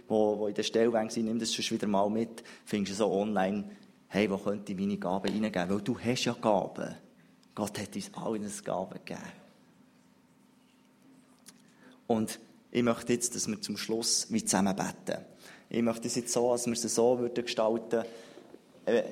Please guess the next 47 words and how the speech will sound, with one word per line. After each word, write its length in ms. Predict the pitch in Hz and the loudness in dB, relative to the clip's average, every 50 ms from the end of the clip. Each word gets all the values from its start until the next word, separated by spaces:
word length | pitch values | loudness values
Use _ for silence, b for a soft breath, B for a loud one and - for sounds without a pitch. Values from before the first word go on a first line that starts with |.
| - - | -10 -6
wir 120 | - 127 131 | -2 0 0
sind 120 | - - | 4 4
ja 100 | 127 123 | 2 4
Familie, 480 | 123 - 120 117 127 131 127 123 110 107 | 4 4 4 6 6 4 6 6 6 6
oder? 180 | 117 117 117 | 4 4 2
Wenn 160 | 107 107 110 | 0 0 -2
du 120 | - 123 120 | 2 2 4
allein 240 | 113 113 117 123 117 | 4 4 2 2 2
da 200 | 131 123 120 127 | 2 0 0 0
bist, 280 | 123 123 123 - - | -2 -4 -6 -2 -2
dann 100 | 127 113 | 0 0
möchte 240 | 107 107 - - 117 | 0 -2 -2 -4 -4
ich 40 | 104 | 0
dich 100 | 113 110 | 0 0
ermutigen, 420 | 104 113 120 120 123 - 120 117 | 2 2 0 0 0 0 -2 -2
schließ 260 | 117 - 120 127 123 | 0 0 0 0 0
dich 140 | 127 120 123 | 2 2 0
irgendwo 380 | 123 123 120 110 110 117 120 123 | 2 2 0 2 2 4 4 4
an. 160 | 127 131 127 B B B B | 4 2 0 B B B B
Machen 360 | - 127 123 139 - - 139 139 | -4 -2 -2 -2 -2 -4 -6 -4
wir 60 | 131 | 0
doch, 280 | 127 123 123 - - - B B B B B | -2 -2 -2 -4 -10 -16 B B B B B
stehen 240 | - - 135 139 | 2 4 4 4
wir 40 | 147 | 6
doch 160 | 139 139 - | 2 0 -2
zusammen 320 | - - - 135 135 135 123 | 0 2 4 6 6 6 4
auf 440 | - 135 143 170 190 190 - - - B B B B | 4 4 4 4 2 -2 -4 -8 -12 B B B B
und 120 | - 123 117 | -4 0 2
machen 340 | 120 123 143 - - 156 151 | 2 0 0 -2 -2 -2 -2
wir 80 | 139 | 2
doch 360 | 117 127 123 123 123 - - - - - | 2 2 2 2 0 -6 -14 -16 -18 -14
so 140 | - - 123 | -10 -10 -6
zwei 380 | - - - 113 113 113 123 | -2 0 4 6 6 6 6
Dreiergruppen. 840 | 120 - - 104 107 110 110 - - 98 87 - - - - 85 87 87 - - - - | 4 2 0 4 4 4 4 2 0 0 0 -2 -4 -2 -2 -2 -2 -2 -10 -16 -4 2
Drehen 280 | - 120 123 135 135 | 4 6 6 6 4
wir 60 | 139 139 | 2 0
uns 120 | 135 - | -2 0
zueinander 400 | - 131 127 123 123 131 127 - | -2 0 2 4 2 2 2 2
um 260 | 127 131 131 143 143 135 B B B B B B B B | 2 2 4 2 0 -4 B B B B B B B B
und 220 | - 117 117 117 | -2 0 2 4
wir 100 | 117 117 | 2 2
möchten 580 | 120 120 120 127 147 147 - - - 135 131 127 131 - - - | 4 4 4 4 4 2 -2 -2 0 0 0 0 -4 -12 -18 -12
für 120 | - - 127 | -8 -8 -6
diese 240 | - 120 120 120 117 | -2 0 -2 0 0
zwei 120 | - 123 | -2 -2
Sachen 380 | - 113 98 98 - - 113 - | 2 2 0 0 2 0 0 2
beten. 480 | 90 82 92 98 - - - 90 92 | 2 0 0 -2 -6 -6 -6 -6 -6